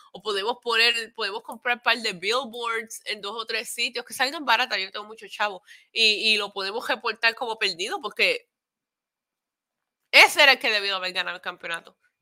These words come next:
Ese era, Miro debió haber ganado el, el campeonato ese del Océano Pacífico, primero que nadie. Pero se lo dieron a Pac y no me molestó, Pac lo estaba defendiendo. <laughs> Lo que más gracia me da es que Pac lo estaba defendiendo por todos lados, menos en A E W.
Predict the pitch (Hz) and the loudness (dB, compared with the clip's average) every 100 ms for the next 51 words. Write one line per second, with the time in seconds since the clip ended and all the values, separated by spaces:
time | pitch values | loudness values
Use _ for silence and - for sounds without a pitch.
0 | _ _ _ _ _ _ 277 - 285 247 | _ _ _ _ _ _ 8 8 6 4
1 | 233 381 415 349 247 240 233 233 226 214 | 4 6 6 6 4 0 0 0 0 0
2 | 208 185 - 185 185 202 202 190 190 202 | 0 -4 -4 -6 -2 -4 -2 -4 -4 -6
3 | 196 202 180 185 196 185 180 185 - 180 | -10 -8 -8 -8 -4 -4 -4 -8 -8 -10
4 | 175 175 202 208 208 208 202 180 170 - | -12 -12 -10 -4 -4 -2 -2 -2 -4 -10
5 | - 220 240 269 262 269 330 392 311 - | -8 -4 -2 0 0 2 2 4 2 4
6 | 330 339 - _ - - - 370 539 554 | 4 4 -2 _ -20 -18 -4 0 0 0
7 | 440 294 - 311 320 - 254 - 302 - | 0 0 -2 -4 0 2 2 0 -4 0
8 | 277 277 277 247 233 233 - 277 254 294 | 0 0 -4 -10 -10 -6 -4 0 0 0
9 | 415 440 440 311 302 339 - - 269 311 | -2 -2 -2 0 0 0 -4 2 2 2
10 | 302 - 294 311 285 294 240 285 285 254 | -4 -6 -4 -2 -4 -8 -10 -10 -10 -10
11 | 214 214 277 349 330 320 381 403 381 _ | -10 -6 -4 -2 -2 2 2 2 -4 _
12 | _ _ _ _ 226 247 247 226 233 240 | _ _ _ _ -4 -4 -2 0 4 4
13 | 220 175 170 165 | 2 -8 -12 -20